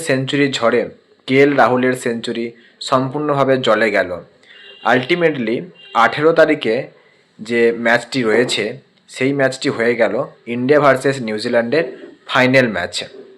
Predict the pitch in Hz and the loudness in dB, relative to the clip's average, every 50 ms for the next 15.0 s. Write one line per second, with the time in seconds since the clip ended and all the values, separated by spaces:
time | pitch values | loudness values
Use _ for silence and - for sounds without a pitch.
0 | _ - - - - - _ _ _ _ _ 117 127 127 127 135 165 160 156 151 | _ -20 -20 -20 -20 -20 _ _ _ _ _ -4 -4 -2 0 0 2 4 4 2
1 | 156 156 - 123 120 123 123 127 139 139 135 143 143 117 110 107 - - 110 127 | 2 0 -4 -4 -4 -2 2 4 4 4 6 4 2 2 2 0 -2 -4 -4 -4
2 | 147 - - _ _ 123 117 - - 120 117 117 117 - - _ _ - 135 135 | -4 -8 -16 _ _ 0 0 2 4 2 2 2 0 -6 -10 _ _ -4 -4 -2
3 | 143 147 139 156 156 131 113 110 113 113 117 120 135 135 135 139 135 - - - | -2 -2 2 2 2 4 4 2 2 2 2 2 2 4 4 2 2 0 -4 -2
4 | 143 127 127 135 156 170 - 113 113 110 110 - - - 120 127 127 - - 131 | -2 0 0 0 -2 -2 -2 0 2 2 2 2 2 2 2 2 0 0 2 2
5 | 110 117 139 - - _ _ _ _ _ _ 147 151 143 151 143 143 147 139 147 | 2 2 2 -4 -10 _ _ _ _ _ _ -2 2 4 4 2 2 2 0 0
6 | 156 151 - 107 113 113 113 - - - - 98 90 87 92 87 - - _ _ | 0 0 -2 -4 -2 -2 -2 -2 -6 -8 -8 -8 -8 -10 -12 -12 -12 -16 _ _
7 | _ _ _ _ _ - - - 156 156 160 165 135 120 127 156 196 - - _ | _ _ _ _ _ -10 0 2 2 2 2 0 0 0 -2 -2 -4 -8 -18 _
8 | _ _ _ _ _ 113 127 127 127 139 151 156 160 165 156 - 127 131 135 131 | _ _ _ _ _ -2 -2 0 0 0 4 4 4 4 4 0 -2 -2 0 4
9 | 139 143 143 127 127 139 - 104 113 113 117 120 127 135 139 139 135 135 - 120 | 4 4 4 6 4 0 2 4 2 0 2 2 0 2 2 2 0 0 -2 -4
10 | 123 127 127 - - 113 135 165 - _ _ _ _ _ _ _ _ - 135 143 | -4 -2 -2 -4 -4 -4 -4 -6 -8 _ _ _ _ _ _ _ _ 2 2 2
11 | 143 - 170 160 160 160 - 101 123 123 127 127 139 143 143 139 143 139 139 156 | 2 0 2 2 2 2 0 -4 -4 -4 0 4 6 6 6 6 2 -2 0 0
12 | 160 175 - - 117 120 127 135 139 - - 135 131 - 160 160 156 156 160 156 | -2 -2 -2 -6 -2 -2 -2 -2 -4 -2 -4 -2 0 0 0 2 2 2 2 0
13 | - - 127 120 120 117 127 127 135 143 139 123 110 107 - - 107 123 147 165 | 0 -8 -6 -6 -4 -4 2 2 2 2 2 -2 -6 -8 -6 -6 -6 -6 -6 -8
14 | _ _ _ - _ _ _ _ - - 143 139 139 156 156 151 151 143 143 156 | _ _ _ -20 _ _ _ _ -6 -2 0 2 4 4 4 4 2 2 2 0